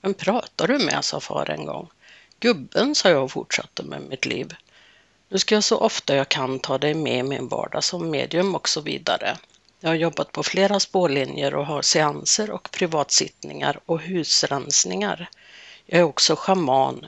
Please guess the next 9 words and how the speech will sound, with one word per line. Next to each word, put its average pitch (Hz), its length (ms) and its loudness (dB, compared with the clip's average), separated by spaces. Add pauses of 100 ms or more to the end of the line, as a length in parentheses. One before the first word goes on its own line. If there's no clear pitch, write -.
eller 156 240 0
noid 139 440 0
som 143 260 0
det 139 80 2
heter - 420 -6
i - 20 -10
den 156 80 -8
samiska - 600 -4
kulturen. - 720 -8